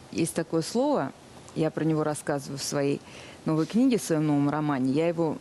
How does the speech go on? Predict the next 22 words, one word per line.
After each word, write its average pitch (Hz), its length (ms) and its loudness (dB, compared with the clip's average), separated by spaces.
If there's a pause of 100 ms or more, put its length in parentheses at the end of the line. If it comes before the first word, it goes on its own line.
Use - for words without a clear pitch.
(260)
вычитала 156 640 2 (680)
в - 100 -16
поморском 170 540 0
диалекте 160 580 2 (140)
русского 160 440 0
языка. 147 400 0
Это, 147 360 -2 (300)
видимо, 160 360 4
единственное 160 540 2
слово 151 280 0
на 147 280 0
«ы» 170 180 2 (420)
в - 60 -4
русском 147 320 0
языке — 214 380 0 (100)
«ыжлость». 156 680 -2
Это - 200 -4
означает 160 460 0 (120)
уныние 196 640 4
и - 100 -2
такое 165 320 2
вот 156 240 0